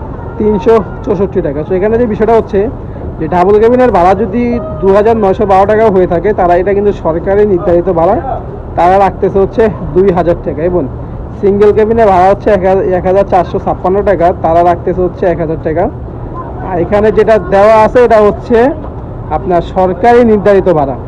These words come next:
আর এমনিতে আপনারা যাতায়াত করবেন তাদের সিঙ্গেল কেবিন এক হাজার, ডাবল কেবিন দুই হাজার এবং ডেক ভাড়া তিনশো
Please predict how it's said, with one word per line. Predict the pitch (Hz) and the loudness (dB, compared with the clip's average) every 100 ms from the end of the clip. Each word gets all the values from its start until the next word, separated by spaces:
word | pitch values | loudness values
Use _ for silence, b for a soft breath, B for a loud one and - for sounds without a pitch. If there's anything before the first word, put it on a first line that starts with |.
| - - - - - - - - | -12 -12 -12 -12 -12 -12 -10 -6
আর | 147 | -4
এমনিতে | 156 190 247 | 0 0 2
আপনারা | 254 302 247 240 240 165 - | 0 2 4 4 4 0 -2
যাতায়াত | 196 226 220 170 | -2 2 0 2
করবেন | 214 247 285 | 0 2 0
তাদের | 240 208 214 | 0 -2 -2
সিঙ্গেল | 214 202 190 | -2 0 0
কেবিন | 196 196 202 190 - - - - - | 2 0 0 -4 -6 -10 -12 -12 -2
এক | 170 175 | -2 0
হাজার, | 185 202 | 2 2
ডাবল | 175 160 170 | 2 0 0
কেবিন | 165 175 175 | 0 0 0
দুই | 165 | 0
হাজার | 160 185 226 - - | 0 0 -2 -4 -8
এবং | 147 160 | -6 -2
ডেক | 160 165 | -2 0
ভাড়া | 180 185 175 | 0 -2 0
তিনশো | 175 160 185 | -4 -2 -4